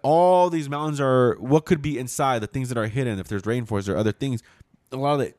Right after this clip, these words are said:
alien sightings, they go to, like, uh, Yosemite and, um,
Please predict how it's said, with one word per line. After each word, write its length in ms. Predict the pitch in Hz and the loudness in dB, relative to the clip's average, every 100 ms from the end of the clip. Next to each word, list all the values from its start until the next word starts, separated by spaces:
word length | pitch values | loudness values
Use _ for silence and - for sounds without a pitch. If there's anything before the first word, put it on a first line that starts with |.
| - | -8
alien 320 | 135 156 147 | -4 -2 -2
sightings, 380 | 127 143 147 127 | -4 -4 -4 -4
they 100 | 120 | -6
go 160 | 113 120 | -4 -6
to, 200 | - 123 | -6 -8
like, 260 | 110 104 107 | -6 -8 -6
uh, 300 | 101 95 90 - _ _ _ _ | -6 -6 -8 -14 _ _ _ _
Yosemite 720 | 110 117 - 127 151 156 156 - _ _ | -8 -6 -4 -2 -2 -2 -4 -10 _ _
and, 320 | 107 110 107 104 | -6 -4 -4 -2
um, 720 | 101 101 98 90 87 90 85 | 0 0 -2 -4 -6 -8 -16